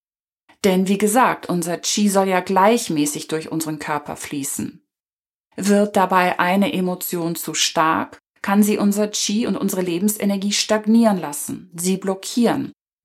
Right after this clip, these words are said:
oder sie auch zu stark in eine ganz bestimmte Richtung lenken. Bleiben wir also erstmal beim Holzelement und dem Zorn. Die Energie im Holzelement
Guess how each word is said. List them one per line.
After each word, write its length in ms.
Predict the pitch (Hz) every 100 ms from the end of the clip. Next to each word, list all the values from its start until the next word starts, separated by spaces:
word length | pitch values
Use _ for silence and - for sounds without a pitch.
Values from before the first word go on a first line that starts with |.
| -
oder 300 | 196 190 180
sie 240 | 185 -
auch 200 | 170 -
zu 280 | - 254 269
stark 580 | - - 165 180 190 -
in 200 | 175 170
eine 260 | 180 214
ganz 240 | 190 185 -
bestimmte 540 | - - 180 185 185
Richtung 360 | 170 - 175 170
lenken. 600 | 147 135 - - - _ _ _ _ _ _ _ _ _ _ -
Bleiben 300 | 185 240 294
wir 140 | 262
also 160 | 208 214
erstmal 380 | - - 208
beim 280 | 185 185 180
Holzelement 840 | 185 175 - 156 151 147 - - -
und 160 | 175
dem 220 | 180 175 -
Zorn. 480 | - 139 92 - _ _ _ _ _ _ _ _ _ _ _ _ _ _ _ _ _ _ _ _ -
Die 100 | 185
Energie 540 | 170 165 180 226 294
im 180 | 196 -
Holzelement 920 | 196 220 - 240 233 233 233 240 -